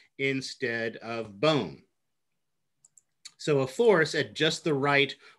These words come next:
or just the wrong, uh, location could put stress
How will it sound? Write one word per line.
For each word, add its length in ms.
or 160
just 420
the 140
wrong, 720
uh, 320
location 840
could 420
put 220
stress 600